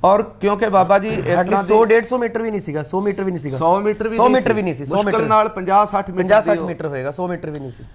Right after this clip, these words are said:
Speaker 1: ਬਾਬਾ ਜੀ ਐਸੀ ਭੋਲੀ ਰੂਹ ਔਰ ਐਸੀ ਗੁਰਮੁਖ ਰੂਹ ਕਿ ਉਹਨਾਂ ਨੂੰ ਕੇਕ ਕੱਟਣ ਤੱਕ ਦਾ ਵੀ ਨਹੀਂ ਸੀ ਪਤਾ। ਉਹਨਾਂ ਨੇ ਬਲਕਿ ਬੱਚਿਆਂ ਨੂੰ ਅੱਗੇ ਕੀਤਾ ਕਿ
Speaker 2: ਬਿਲਕੁਲ ਜੀ।
Speaker 1: ਆ ਕੇ ਕੇਕ ਕੱਟੋ ਜਾਂ ਜਿਸ ਤਰ੍ਹਾਂ ਵੀ।
Speaker 2: ਇਹ ਕੁਰਸੀ ਵਾਲਾ ਵੀਰ ਜੀ ਸਰਪ੍ਰਾਈਜ਼ ਸੀ।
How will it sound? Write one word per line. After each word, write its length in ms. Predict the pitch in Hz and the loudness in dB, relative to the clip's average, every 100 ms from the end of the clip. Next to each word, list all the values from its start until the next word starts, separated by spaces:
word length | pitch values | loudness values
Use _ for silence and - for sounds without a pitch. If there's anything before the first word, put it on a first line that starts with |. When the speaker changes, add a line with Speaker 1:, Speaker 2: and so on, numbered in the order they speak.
| - - | -20 -2
Speaker 1:
ਬਾਬਾ 340 | 117 160 175 208 | 6 6 8 4
ਜੀ 360 | 220 226 226 - | 4 -2 -4 2
ਐਸੀ 420 | 170 170 - 233 | 4 4 0 -10
ਭੋਲੀ 460 | - 180 139 170 180 | -4 -4 -2 -4 -4
ਰੂਹ 440 | 165 190 185 - | -4 -4 -6 -4
ਔਰ 140 | 160 165 | -2 2
ਐਸੀ 360 | 156 156 196 | 2 2 -4
ਗੁਰਮੁਖ 380 | 151 147 160 165 | -8 -8 -8 -6
ਰੂਹ 180 | 175 185 | -4 -2
ਕਿ 100 | 202 | -4
ਉਹਨਾਂ 200 | 196 202 | -4 -4
ਨੂੰ 100 | 208 | -4
ਕੇਕ 340 | 180 175 175 | -2 -2 -4
ਕੱਟਣ 320 | 170 175 180 | -6 -4 -4
ਤੱਕ 260 | 185 180 180 | -2 -2 0
ਦਾ 140 | 170 | -2
ਵੀ 100 | 165 | 0
ਨਹੀਂ 120 | 165 160 | -2 -6
ਸੀ 120 | 160 | -6
ਪਤਾ। 280 | 139 139 170 | -4 0 0
ਉਹਨਾਂ 180 | 170 | 0
ਨੇ 60 | 165 | -2
ਬਲਕਿ 280 | 156 151 165 | -2 -2 -2
ਬੱਚਿਆਂ 320 | 127 120 160 | -6 -2 -2
ਨੂੰ 160 | 165 151 | 0 -2
ਅੱਗੇ 160 | 123 | -2
ਕੀਤਾ 280 | 131 131 139 | -4 -4 -2
ਕਿ 60 | 143 | -2
Speaker 2:
ਬਿਲਕੁਲ 220 | 127 113 | -2 -4
ਜੀ। 100 | 123 - - | -6 -18 2
Speaker 1:
ਆ 140 | 143 143 | 4 4
ਕੇ 380 | 147 143 135 - | 2 0 0 -2
ਕੇਕ 220 | 143 147 | 0 2
ਕੱਟੋ 260 | 151 127 143 | 0 -2 0
ਜਾਂ 140 | 135 | 0
ਜਿਸ 140 | 127 131 | 0 0
ਤਰ੍ਹਾਂ 220 | 139 120 | 2 2
ਵੀ। 100 | 82 - - - | 0 -14 -20 -8
Speaker 2:
ਇਹ 60 | 175 | -4
ਕੁਰਸੀ 300 | 185 208 254 | -2 -2 2
ਵਾਲਾ 200 | 247 254 | 4 4
ਵੀਰ 180 | 247 240 | 0 -4
ਜੀ 80 | 247 | -4
ਸਰਪ੍ਰਾਈਜ਼ 480 | 208 175 180 196 | -4 0 2 2
ਸੀ। 180 | 190 151 | 0 -8